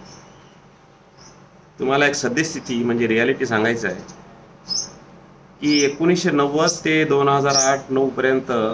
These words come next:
ज्या मुलामुलीचे लग्न झालेली आहे त्यांचं कधीच डिव्होर्स झालेलं नाही, म्हणजे घटस्फोट झालेला नाही. कदाचित शून्य ते एक दोन पर्सेंट झालेले बी असतील. त्याचं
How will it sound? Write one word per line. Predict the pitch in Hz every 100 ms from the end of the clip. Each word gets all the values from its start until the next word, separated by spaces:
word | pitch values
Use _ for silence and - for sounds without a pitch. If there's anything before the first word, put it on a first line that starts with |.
| - -
ज्या | 123 131
मुलामुलीचे | 120 117 127 123 120 120 113 101
लग्न | 101 127
झालेली | 113 110 113
आहे | 104 92 - - - - - - - - - -
त्यांचं | 139 147 -
कधीच | 151 147 135
डिव्होर्स | 107 110 135 -
झालेलं | 98 95 92
नाही, | 87 - - - - - - - - - - - - -
म्हणजे | - 123 131 117 - - -
घटस्फोट | - 175 - 127
झालेला | 98 95 95
नाही. | 92 90 107 - - - - - - - - - -
कदाचित | 151 196 214 - - - - - - -
शून्य | - 160 190 196
ते | 190 175
एक | 170
दोन | 165 160
पर्सेंट | 156 143 143 143 -
झालेले | 120 127 135
बी | 104
असतील. | 95 - 101 - - - - - - - - - - -
त्याचं | -